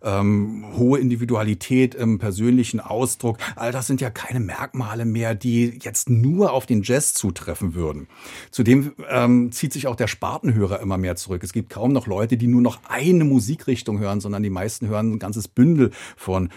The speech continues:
Musikrichtungen. Und im Rock, im Pop, im Metal, in der elektronischen Musik, in der zeitgenössischen Klassik, in der Country Music, man kann das beliebig fortsetzen. Überall finden wir Merkmale, die auch auf den Jazz zutreffen und oftmals sogar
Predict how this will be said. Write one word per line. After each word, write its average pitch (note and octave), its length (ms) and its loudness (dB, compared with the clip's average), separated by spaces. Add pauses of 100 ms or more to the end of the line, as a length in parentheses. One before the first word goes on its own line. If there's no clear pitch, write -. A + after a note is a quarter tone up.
Musikrichtungen. F#2+ 600 -2
Und G2+ 500 0
im A#2 480 -2
Rock, A#2+ 380 -4
im G#2+ 140 4
Pop, C3+ 340 -2
im A2+ 400 2
Metal, A#2+ 320 2
in A2 120 -2
der G#2+ 80 -4
elektronischen A#2+ 720 0
Musik, A2+ 300 -2
in G#2+ 60 0
der A2 100 -2
zeitgenössischen A#2 720 -2
Klassik, A2+ 360 -8
in A2 100 -4
der A2+ 100 -4
Country C3+ 420 -2
Music, A#2+ 300 0
man A2+ 140 -2
kann C#3 120 -2
das D3+ 140 -4
beliebig D#3 400 0
fortsetzen. A#2+ 580 0 (300)
Überall C3 480 4
finden C3 360 2
wir A#2 200 2
Merkmale, A2+ 600 -2
die A2 120 -2
auch G#2 160 -2
auf G#2+ 140 -8
den G#2 80 -2
Jazz G2+ 280 -2
zutreffen G2 520 -6
und A2 240 -2
oftmals B2 440 -2
sogar G#2+ 420 0